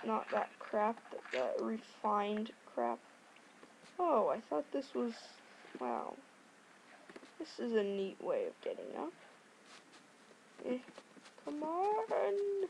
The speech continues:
I hate how long it takes to get up. Oh, God. Then the easy mode is kinda actually, uh,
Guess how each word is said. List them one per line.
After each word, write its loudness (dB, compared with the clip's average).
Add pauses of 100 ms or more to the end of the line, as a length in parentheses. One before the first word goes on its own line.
(800)
I 4
hate 4
how 8
long 4
it -4
takes -2
to -16
get 0
up. 0 (560)
Oh, 0
God. -4 (2500)
Then 8 (160)
the 8
easy 2
mode 6
is 4 (120)
kinda 2 (180)
actually, 2 (1080)
uh, 8